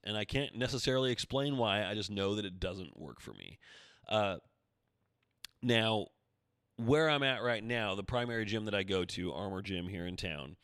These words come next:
they do not have that vibe at all. It's very much a, a younger crowd and, um, a lot of, like,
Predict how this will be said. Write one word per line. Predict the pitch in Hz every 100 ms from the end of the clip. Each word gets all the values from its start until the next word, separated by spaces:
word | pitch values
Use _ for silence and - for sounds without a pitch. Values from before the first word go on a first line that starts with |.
| - - - _ - _ _ _ 113
they | 139
do | 143
not | 139 117
have | 113 98
that | 90 71
vibe | 71 50 50 - - _ -
at | 113
all. | 104 69 55 -
It's | 107 92
very | 90 120 127
much | 120 117 -
a, | 98 90 - 95
a |
younger | 101 107 110 107
crowd | - 110 104 101 101 98 -
and, | 95 92 87 85 - -
um, | 85 80 57
a | -
lot | 117 117
of, | 101
like, | 101 98